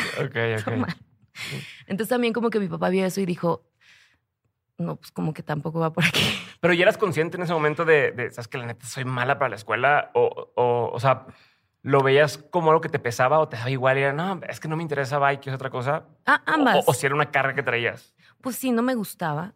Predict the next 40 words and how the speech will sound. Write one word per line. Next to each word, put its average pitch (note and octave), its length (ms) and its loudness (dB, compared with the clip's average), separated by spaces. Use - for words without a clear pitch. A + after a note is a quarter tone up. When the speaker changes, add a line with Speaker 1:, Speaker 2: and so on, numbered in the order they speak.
Speaker 2:
para D#3+ 180 -6
nada D#3 240 -8
me F3 120 -6
gustaba, D3 480 -8
me, C#3 540 -12
era D#3+ 120 -2
muy E3 120 -2
rebelde, C#3 880 -10
Speaker 1:
Mm. A2+ 280 -8
Speaker 2:
eh, C3 300 -16
y, E3 500 -10
y, D3+ 280 -12
pero D#3+ 200 2
era E3 220 -2
como D#3+ 280 -6
este D3+ 280 -6
rebelarme D3 500 -4
porque - 220 -10
no D3+ 200 -4
me D3+ 100 -4
interesaba C#3+ 540 -10
Speaker 1:
Ya. G#2 260 -16
Speaker 2:
y E3 100 -4
porque D#3 260 -6
no D3+ 140 -2
lo C#3+ 80 -2
entendía, C#3+ 480 -10
¿no? C#3 200 -8
O B2 60 -6
sea, A#2 140 -4
Speaker 1:
Mm. - 20 -14
Speaker 2:
como C#3 160 -8
que C#3+ 100 -12
no D3 100 -6
entendía C#3+ 560 -8
cómo D#3+ 200 -4
me D3 100 -2
explicaban C3+ 720 -10
y D#3+ 80 -20
así, - 220 -20